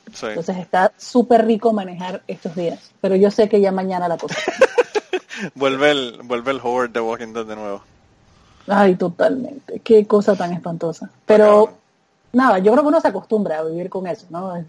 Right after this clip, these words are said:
Speaker 2: cuestión de,
Speaker 1: Ah,
Speaker 2: de
Speaker 1: no,
Speaker 2: tener
Speaker 1: claro.
Speaker 2: paciencia. Yo dije el treinta y uno de diciembre que este año iba a tratar de tener más paciencia.
Speaker 1: Tan fácil que es eso.
Speaker 2: Ah, sí. A mí me resulta tan fácil.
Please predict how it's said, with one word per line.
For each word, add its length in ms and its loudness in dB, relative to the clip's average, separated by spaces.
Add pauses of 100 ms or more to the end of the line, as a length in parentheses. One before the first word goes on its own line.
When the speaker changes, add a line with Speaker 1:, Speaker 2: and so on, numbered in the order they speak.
Speaker 2:
cuestión 340 0
de, 260 -2 (540)
Speaker 1:
Ah, 140 -4
Speaker 2:
de 80 4
Speaker 1:
no, 60 4
Speaker 2:
tener 160 6
Speaker 1:
claro. 120 2
Speaker 2:
paciencia. 840 -4
Yo 220 4
dije 360 0 (120)
el 140 -6
treinta 300 -6
y 80 0
uno 200 4
de 80 4
diciembre 420 -2
que 80 -8
este 160 -6
año 240 -4
iba 180 -2
a 20 -4
tratar 400 0
de 160 -2
tener 340 -4 (120)
más 320 -4
paciencia. 680 -8 (840)
Speaker 1:
Tan 160 -6
fácil 360 -8
que 100 -10
es 180 -10
eso. 140 -20 (720)
Speaker 2:
Ah, 280 2
sí. 320 -2 (520)
A 120 6
mí 180 10
me 100 8
resulta 380 2
tan 320 2
fácil. 480 -2